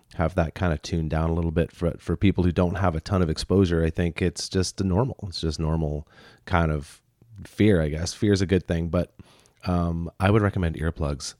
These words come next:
Put some earplugs in. Uh, as long as your sight's clean and your food is cached, there's nothing to worry about. Pe-, uh, animals aren't gonna be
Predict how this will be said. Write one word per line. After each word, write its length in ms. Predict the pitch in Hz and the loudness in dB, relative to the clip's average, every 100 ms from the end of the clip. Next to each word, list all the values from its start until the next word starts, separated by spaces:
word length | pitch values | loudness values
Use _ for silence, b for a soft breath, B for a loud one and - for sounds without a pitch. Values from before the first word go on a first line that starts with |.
| _ | _
Put 100 | 123 | -4
some 100 | 131 | 0
earplugs 500 | 92 95 92 80 87 | 0 2 0 -2 -2
in. 140 | 78 78 B B B B B | -6 -8 B B B B B
Uh, 220 | 87 85 | 0 2
as 80 | 92 | 2
long 140 | 117 | 4
as 80 | 101 | 4
your 80 | 92 | 2
sight's 360 | - 87 90 | 2 2 2
clean 600 | - - 90 90 87 87 - | -4 -2 0 2 2 -2 -2
and 160 | 87 | -4
your 100 | 82 | -4
food 260 | - 85 82 | -2 0 0
is 100 | 82 | -2
cached, 540 | - 80 80 80 - | 0 0 0 -4 -6
there's 120 | 143 | -4
nothing 280 | 127 80 78 | -2 -4 -4
to 40 | 71 | -8
worry 220 | 67 67 | -8 -10
about. 300 | 65 67 - | -8 -10 -4
Pe-, 220 | 104 65 | -2 -2
uh, 60 | 67 - - - 50 - 50 - | -6 -14 -20 -20 -20 -20 -20 -10
animals 360 | 67 107 98 85 | 0 2 4 2
aren't 140 | 87 | 0
gonna 160 | 87 85 | 0 0
be 240 | 80 82 | 0 -2